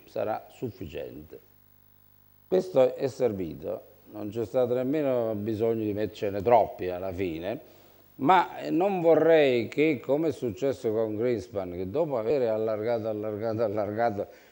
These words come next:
per, eh, riprendersi dalle numerose, numerosissime crisi precedenti alla grande crisi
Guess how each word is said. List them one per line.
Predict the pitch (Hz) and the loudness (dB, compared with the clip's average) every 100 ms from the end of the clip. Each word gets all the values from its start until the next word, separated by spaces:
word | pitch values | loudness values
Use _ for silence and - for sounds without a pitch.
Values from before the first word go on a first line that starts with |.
| _ - | _ -2
per, | 113 110 | 0 2
eh, | 110 107 107 107 104 101 98 | 2 4 4 2 2 0 -2
riprendersi | 98 98 113 117 107 98 - 104 | -2 0 0 0 -2 -4 -6 -4
dalle | 107 110 | -2 0
numerose, | 117 120 123 180 135 98 95 | 0 2 4 4 2 -2 -6
numerosissime | 101 113 123 151 156 - 104 95 | -4 -2 -2 -2 -6 -6 -6 -6
crisi | 90 101 90 92 | -4 -4 -4 -6
precedenti | 87 92 87 95 104 95 | -6 -8 -6 -4 -4 -4
alla | 95 92 | -4 -4
grande | 92 101 101 92 85 | -4 -4 -4 -6 -6
crisi | 90 90 82 87 | -6 -6 -6 -10